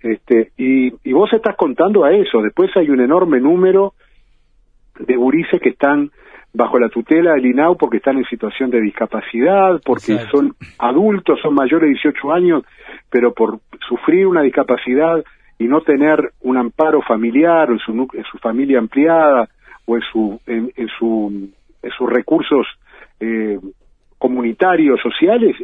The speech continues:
Speaker 1: siguen ahí y, y siguen y siguen, el tiempo pasa y ahí siguen. Es uno de los, de, por eso te digo, uno de los asuntos que es interesante empezar a hablar un poco más, ¿no? Me parece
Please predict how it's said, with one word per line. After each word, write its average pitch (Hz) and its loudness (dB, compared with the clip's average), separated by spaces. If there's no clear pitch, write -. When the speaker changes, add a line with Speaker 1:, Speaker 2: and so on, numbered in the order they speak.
Speaker 1:
siguen 202 0
ahí 160 0
y, 120 -10
y - -14
siguen 190 0
y 117 -4
siguen, 190 -2
el 117 -2
tiempo - 0
pasa 165 -2
y 123 2
ahí 135 2
siguen. 120 -2
Es - -4
uno 196 2
de 165 2
los, 143 0
de, 127 2
por 151 0
eso 175 0
te 165 2
digo, 180 4
uno 170 2
de 156 2
los - 0
asuntos 170 -2
que - -4
es - -6
interesante 127 -2
empezar 131 0
a 139 4
hablar 135 2
un 127 0
poco 113 -2
más, 104 -8
¿no? 120 -10
Me 131 -6
parece 123 -2